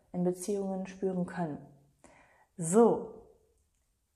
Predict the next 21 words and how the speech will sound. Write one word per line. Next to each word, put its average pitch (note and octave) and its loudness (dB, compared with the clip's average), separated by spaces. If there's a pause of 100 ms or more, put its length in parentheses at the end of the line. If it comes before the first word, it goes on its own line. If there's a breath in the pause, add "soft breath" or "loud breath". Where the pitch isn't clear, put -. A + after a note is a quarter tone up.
(720)
schreib - -4
doch D4 0
mal B3+ 4
unten C#4+ 0
in A#3 4
die A3 4
Kommentare, G3+ -4
wo F3+ -2
du A3 2
dich - -4
da F3+ -4
einordnest, G#3 -6
in F3+ -4
welchen F#3+ -2
Bereichen. F#3 -2
Das G#3 -4
würde - -8
mich - -8
doch F3+ -10
sehr F#3 -4
interessieren. G3+ -4